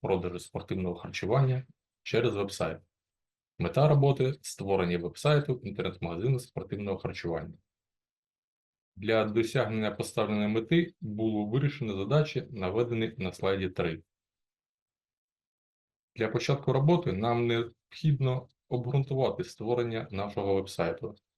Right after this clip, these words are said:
Нам відомо, що з кінця минулого століття спостерігається значне зростання онлайн-торгівлі по всьому світу. Спочатку в інтернет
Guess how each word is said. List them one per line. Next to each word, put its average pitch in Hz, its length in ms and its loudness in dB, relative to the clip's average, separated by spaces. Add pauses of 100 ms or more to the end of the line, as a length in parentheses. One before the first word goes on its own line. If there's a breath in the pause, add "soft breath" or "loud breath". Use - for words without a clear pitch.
(120)
Нам 123 200 6
відомо, 127 420 6
що 87 300 -2
з - 80 -20
кінця 117 560 0
минулого 110 440 0
століття 139 540 0
спостерігається 127 880 -2
значне 107 580 0
зростання 123 680 4
онлайн-торгівлі 110 840 2 (420)
по 101 60 -4
всьому 135 300 4
світу. 98 500 -6 (600)
Спочатку - 420 0
в - 20 2
інтернет 107 520 2